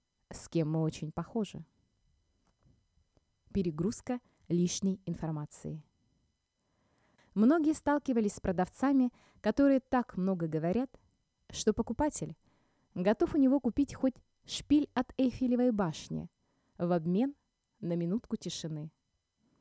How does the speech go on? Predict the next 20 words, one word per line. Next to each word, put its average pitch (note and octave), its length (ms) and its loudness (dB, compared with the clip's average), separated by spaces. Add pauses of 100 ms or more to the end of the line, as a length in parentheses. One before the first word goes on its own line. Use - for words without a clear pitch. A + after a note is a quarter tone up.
(460)
Это C4 220 0
тоже A#3+ 380 0
можно B3 340 2
назвать F3 540 -4 (220)
манипуляцией. F3+ 960 0 (1040)
Сначала D4+ 460 2
вас B3 200 2
перегружают F#3 640 2
большим E3 380 -4
количеством D#3+ 640 -4 (160)
второстепенной E3+ 1000 0
информации, F3 760 -2 (580)
из-за G#3+ 240 6
чего C4 300 2
вы D#4+ 80 4
становитесь B3+ 680 2
менее G3+ 420 2
собраны. E3 640 -4 (1300)
А F3+ 80 -4
потом C#4 400 0